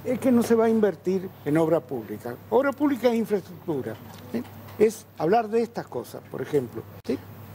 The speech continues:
Speaker 1: Cuando hablamos de transporte hoy, es por electricidad mucho del transporte.
Speaker 2: Exactamente. La, a ver, y eso, eh, hay, hay que, uno, me cuesta mucho decir el, lo que siempre se dice.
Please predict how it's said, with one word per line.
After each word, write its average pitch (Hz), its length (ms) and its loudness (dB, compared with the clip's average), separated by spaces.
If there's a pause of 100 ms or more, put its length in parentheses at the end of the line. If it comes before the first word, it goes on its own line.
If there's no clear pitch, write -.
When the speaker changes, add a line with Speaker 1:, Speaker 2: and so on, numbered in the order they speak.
Speaker 1:
Cuando 143 220 0
hablamos 262 300 4
de 220 100 -2
transporte 175 520 0
hoy, 165 320 2
es 196 120 0
por 226 180 2
electricidad 208 540 0
mucho 170 280 2
del 147 140 4
transporte. 139 560 -4 (800)
Speaker 2:
Exactamente. 233 640 2 (140)
La, 185 400 2 (100)
a 196 80 2
ver, 175 260 -2 (400)
y 185 160 0
eso, 214 460 2 (320)
eh, 143 320 -6
hay, - 200 2
hay 170 140 0
que, 160 480 0 (680)
uno, 220 180 0 (680)
me 170 140 -2
cuesta 226 260 2
mucho 240 400 0
decir 214 380 0
el, 180 480 2
lo 160 120 0
que 151 80 -8
siempre 202 320 2
se 170 120 0
dice. 175 360 2